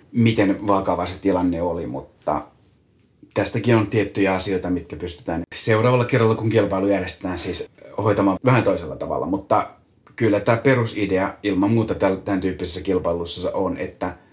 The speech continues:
jos lähdet mukaan, niin, niin sun täytyy varautua siihen, että, että siellä tapahtuu jotain ja että pystyt itse hoitamaan sitä.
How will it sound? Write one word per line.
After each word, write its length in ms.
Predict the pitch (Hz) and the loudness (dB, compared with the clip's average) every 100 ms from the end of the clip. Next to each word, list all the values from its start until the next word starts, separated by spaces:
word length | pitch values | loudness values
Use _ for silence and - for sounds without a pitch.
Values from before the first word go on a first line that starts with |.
| _ - | _ -2
jos 160 | 101 | 0
lähdet 280 | 95 107 127 | 2 2 4
mukaan, 400 | 131 113 110 98 | 2 2 2 4
niin, 280 | 98 95 - - | 2 2 -4 -6
niin 340 | 101 92 - - _ | -2 -2 -4 -12 _
sun 180 | - 101 | -6 0
täytyy 300 | 107 113 107 | 2 2 2
varautua 440 | 101 95 87 87 85 | 2 0 -2 -2 -4
siihen, 360 | - 78 87 | -4 -6 -6
että, 320 | 76 - 82 82 _ _ _ _ _ - | -8 -6 -8 -8 _ _ _ _ _ -12
että 260 | 76 - 82 | -12 -8 -4
siellä 280 | 87 80 | -2 -2
tapahtuu 500 | 80 87 80 78 80 | -4 -4 -4 -6 -2
jotain 440 | 82 101 92 82 82 | 0 2 0 -2 -4
ja 220 | 73 - _ _ _ _ | -4 -8 _ _ _ _
että 240 | - - - | -6 -4 -6
pystyt 360 | 82 - - | -6 -6 -8
itse 360 | 82 78 76 78 - _ _ _ _ _ _ _ _ - | -6 -6 -6 -10 -18 _ _ _ _ _ _ _ _ -2
hoitamaan 420 | 65 - - 50 | -2 -2 -6 -6
sitä. 260 | - - | -6 -8